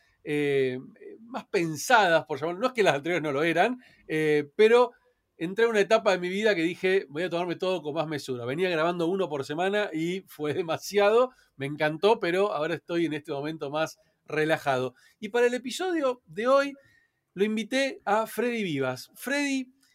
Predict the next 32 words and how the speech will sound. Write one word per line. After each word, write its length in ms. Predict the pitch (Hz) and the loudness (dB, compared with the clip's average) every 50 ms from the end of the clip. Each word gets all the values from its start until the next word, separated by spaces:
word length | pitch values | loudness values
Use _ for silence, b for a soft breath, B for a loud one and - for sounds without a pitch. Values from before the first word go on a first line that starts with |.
| _ _ _ | _ _ _
eh, 400 | 190 185 185 185 185 185 185 180 180 _ _ _ _ _ _ _ _ - | -2 0 2 2 2 2 0 -2 -4 _ _ _ _ _ _ _ _ -12
escribió 360 | 196 - - 233 254 294 302 | -12 -8 -6 -2 0 0 0
un 80 | 269 | 2
libro 480 | 247 262 269 269 269 262 254 254 247 - _ | 2 2 2 4 6 6 6 4 2 -2 _
que 100 | 175 170 | -8 -6
me 100 | 170 170 | -4 -4
lo 80 | 175 170 | -2 -2
mandó 240 | 175 190 202 240 240 | -2 0 2 2 2
de 40 | |
regalo 560 | 208 196 185 185 202 220 226 226 233 233 254 - _ _ _ _ _ - | 4 4 4 4 4 6 8 6 6 6 4 -4 _ _ _ _ _ -6
y 80 | 160 | -4
me 80 | 165 175 | -2 -2
pasaron 320 | 190 175 - 240 254 233 | 0 0 2 2 2 2
cosas 220 | 226 226 - 233 - | 0 0 -2 -2 -6
que 80 | 160 | -4
ya 160 | 147 - 226 | -2 0 2
los 80 | 220 175 | 4 4
voy 80 | 185 208 | 4 4
a 80 | 202 | 4
contar 280 | 156 151 143 139 175 175 | 2 -2 -4 -2 -2 0
después. 480 | 156 131 - 180 180 185 196 - - b b b b b b b b | -2 -2 -2 0 0 0 0 -2 -6 b b b b b b b b
El 100 | 170 214 | -4 0
libro 160 | 262 269 240 | 4 6 6
se 60 | 208 | 6
llama 260 | 220 233 233 220 214 | 6 4 2 2 2
Cómo 160 | 220 247 233 | 0 0 -2
piensan 320 | 226 233 240 220 - 208 175 | -2 -2 -4 -2 0 0 0
las 140 | 165 147 175 | 0 0 2
máquinas, 340 | 254 247 202 180 160 147 | 2 2 2 0 -2 -2
lo 80 | 143 151 | -2 -2
tengo 180 | 170 185 190 156 | -2 -2 -2 -2
acá, 360 | 147 175 175 175 180 202 | 2 4 4 4 4 2